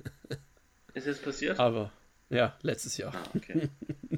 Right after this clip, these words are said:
Speaker 2: Ja, aber Rosmarin ist wirklich schwer tot zu kriegen, muss man schon sagen, ne?
Speaker 1: Mhm. Ja.
Speaker 2: Ja. Na gut. Okay, einverstanden.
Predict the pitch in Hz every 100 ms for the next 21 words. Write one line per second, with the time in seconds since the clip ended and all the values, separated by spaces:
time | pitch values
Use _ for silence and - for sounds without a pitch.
0 | - - - - - _ - - 107 107
1 | 107 117 120 107 104 98 104 98 - 95
2 | 92 95 - - - 95 95 98 92 95
3 | 90 87 135 135 160 175 _ _ _ _
4 | _ _ _ _ 143 123 - - - -
5 | - - 98 - - - - - _ _
6 | - - - - - - - - - -
7 | - - - - - 98 90 - - -
8 | - - - - - - 131 160 - 151
9 | 156 160